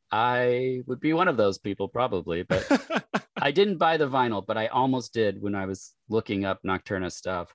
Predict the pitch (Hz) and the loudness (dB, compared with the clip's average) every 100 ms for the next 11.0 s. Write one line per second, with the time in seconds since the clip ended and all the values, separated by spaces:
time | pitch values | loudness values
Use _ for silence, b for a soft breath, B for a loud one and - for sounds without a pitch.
0 | _ 113 104 98 107 98 92 - - 95 | _ 0 0 -2 -4 -4 -4 -10 -8 -8
1 | - 98 104 107 107 107 110 107 110 110 | -4 -2 -2 0 -2 0 0 0 0 0
2 | 107 101 104 107 104 98 101 104 95 85 | 0 0 0 0 -2 -2 -2 -2 -2 -4
3 | _ B B - - 170 220 143 - 101 | _ B B -8 -2 2 2 0 -4 -10
4 | 135 147 143 - 202 196 - 180 220 - | -2 0 0 0 0 0 0 -2 -2 -10
5 | - 113 - - _ - 107 - _ 98 | -6 -6 -6 -20 _ -10 -10 -10 _ -4
6 | 117 123 123 110 - 104 104 101 - _ | -2 -2 -4 -6 -4 -2 0 -2 -12 _
7 | _ 131 143 139 139 120 113 110 - 95 | _ 0 0 2 2 2 2 -2 -6 -6
8 | 101 98 117 107 127 127 123 131 110 110 | -4 -4 -6 -6 -4 0 2 2 -2 -2
9 | 113 107 107 107 101 98 104 110 90 87 | -2 -2 -2 -2 -4 -2 -2 -4 -8 -6
10 | 82 76 92 131 170 160 - - - 131 | -6 -6 -4 0 2 0 -2 -10 -8 -12